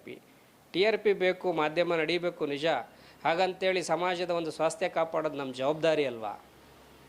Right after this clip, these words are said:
ಸಮಾಜವನ್ನು ಸರಿ ದಿಕ್ಕಲ್ಲಿ ಕ-, ಕೊಂಡೊಯ್ಯುವಂಥದ್ದು ನಮ್ಮ ಜವಾಬ್ದಾರಿ ಅಲ್ವಾ?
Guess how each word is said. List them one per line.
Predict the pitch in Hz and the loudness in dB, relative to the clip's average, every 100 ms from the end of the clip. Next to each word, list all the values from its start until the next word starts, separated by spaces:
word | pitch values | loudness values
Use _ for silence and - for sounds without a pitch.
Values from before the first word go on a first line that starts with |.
| - | -18
ಸಮಾಜವನ್ನು | - 175 214 214 208 196 190 | 0 2 4 2 2 4 2
ಸರಿ | - 180 208 | 2 2 2
ದಿಕ್ಕಲ್ಲಿ | 196 196 202 180 | 0 0 -2 2
ಕ-, | 185 175 165 151 | 2 4 2 0
ಕೊಂಡೊಯ್ಯುವಂಥದ್ದು | 165 170 185 180 175 175 185 | -2 0 2 0 -2 -4 -2
ನಮ್ಮ | 156 143 | -2 0
ಜವಾಬ್ದಾರಿ | 143 143 147 143 135 | 0 0 0 0 0
ಅಲ್ವಾ? | 123 107 | -4 -6